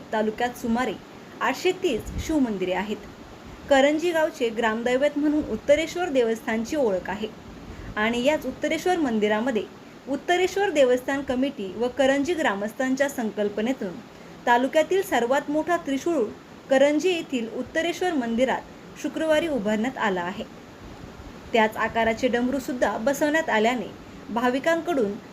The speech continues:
या नवीन धार्मिक उपक्रमाचे मोठे कौतुक केले जात आहे. शुक्रवारी सकाळी धुळे येथून कंटेनरमधून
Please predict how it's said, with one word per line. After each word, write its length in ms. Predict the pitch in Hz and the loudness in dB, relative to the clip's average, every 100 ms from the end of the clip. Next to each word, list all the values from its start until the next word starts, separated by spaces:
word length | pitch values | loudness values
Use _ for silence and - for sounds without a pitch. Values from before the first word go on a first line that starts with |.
| - | 0
या 120 | 269 | 4
नवीन 360 | 277 269 277 349 | 4 4 2 0
धार्मिक 380 | 320 320 349 320 | 0 0 -2 -2
उपक्रमाचे 680 | 269 262 269 269 294 233 202 | -2 0 2 0 0 -2 -2
मोठे 280 | 226 240 285 | -2 -2 -2
कौतुक 360 | 247 214 294 - | 0 0 -2 -2
केले 240 | 226 180 | 0 0
जात 180 | 185 185 185 | 0 -2 -4
आहे. 180 | 196 208 - - - - - - - - - - | -8 -12 -14 -18 -16 -16 -18 -18 -18 -18 -16 -6
शुक्रवारी 480 | 262 226 226 220 226 | -4 2 4 4 2
सकाळी 440 | 226 226 240 220 175 - - - 214 | 0 0 0 -2 -4 -10 -16 -6 2
धुळे 240 | 262 349 | 4 4
येथून 280 | 349 349 359 | 2 0 -2
कंटेनरमधून 920 | - 254 254 311 320 285 262 240 196 | 0 0 4 4 4 2 0 0 -2